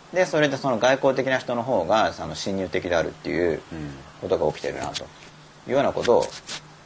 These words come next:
Speaker 1: 感じていたわけですよね。あと、まあ、僕の側でやっぱりちょっと溶け込めないっていうのがあったんで、でもそれ内向性が強いと、周りの人と話してる時に、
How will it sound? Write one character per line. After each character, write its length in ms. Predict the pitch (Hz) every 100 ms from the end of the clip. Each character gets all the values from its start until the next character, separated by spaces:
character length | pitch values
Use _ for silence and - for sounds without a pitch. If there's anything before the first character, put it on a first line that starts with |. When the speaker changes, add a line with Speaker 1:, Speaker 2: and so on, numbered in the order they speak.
| -
Speaker 1:
感 240 | - 90
じ 80 | 82
て 160 | - 87
い 40 |
た 160 | - 80
わ 80 | 80
け 80 |
で 100 | 78
す 80 | -
よ 60 | 98
ね。 140 | 113 147
あ 100 | 165
と、 80 | 185
ま 100 | 262
あ、 20 |
僕 220 | 90 95
の 140 | 139 147
側 140 | 147
で 80 | 143
や 100 | 139
っ 20 |
ぱ 120 | -
り 60 | 110
ち 80 | -
ょ 40 |
っ 20 | -
と 120 | -
溶 20 |
け 100 | 98
込 140 | 131 156
め 120 | 165
な 80 | 98
い 40 |
っ 20 |
て 100 | -
い 20 | 71
う 40 |
の 60 | 65
が 60 |
あ 20 |
っ 20 | 57 -
た 80 |
ん 120 | 69 71
で、 120 | 71
で 60 | -
も 80 | 113
そ 100 | 147
れ 60 |
内 180 | 110 123
向 320 | 143 139 139
性 180 | 131 135
が 100 | 131
強 220 | 123 127 113
い 60 |
と、 420 | - 82 85 78 - - - - - - -
周 220 | 123 151 185
り 40 |
の 80 | 180
人 120 | 175
と 100 | 110
話 240 | 95 113
し 20 | -
て 80 | 76
る 80 |
時 180 | 73 73
に、 260 | 71 78